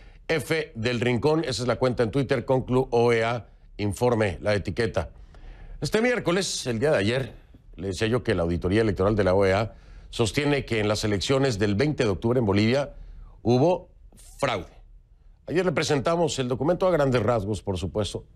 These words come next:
Hoy, hoy vamos a entrar en los detalles del mismo porque nos parecen muy reveladores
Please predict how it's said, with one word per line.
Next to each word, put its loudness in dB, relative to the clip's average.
Hoy, 0
hoy 2
vamos 0
a -2
entrar 0
en 0
los -2
detalles 0
del 4
mismo 2
porque 0
nos -10
parecen -4
muy 0
reveladores -4